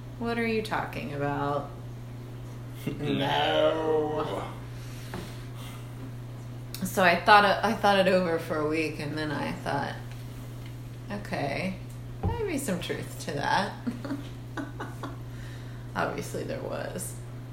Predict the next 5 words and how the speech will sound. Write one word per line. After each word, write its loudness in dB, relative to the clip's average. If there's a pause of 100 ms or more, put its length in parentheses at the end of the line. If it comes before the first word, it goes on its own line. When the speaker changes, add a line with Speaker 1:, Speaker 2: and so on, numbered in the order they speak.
(640)
Speaker 1:
So, -6 (2000)
and -2
then -2 (1160)
we 0
had, -2